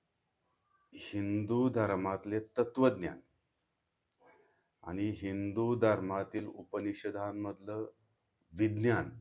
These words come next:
हे अजून कळालं नाही आणि हे चा-, याचा अभ्यास करावा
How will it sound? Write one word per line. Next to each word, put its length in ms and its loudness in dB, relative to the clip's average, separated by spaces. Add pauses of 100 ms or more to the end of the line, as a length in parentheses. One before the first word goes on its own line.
(720)
हे 80 -2
अजून 340 2
कळालं 460 2
नाही 240 -8 (760)
आणि 280 0
हे 540 0 (680)
चा-, 500 -4
याचा 440 0
अभ्यास 520 2
करावा 380 0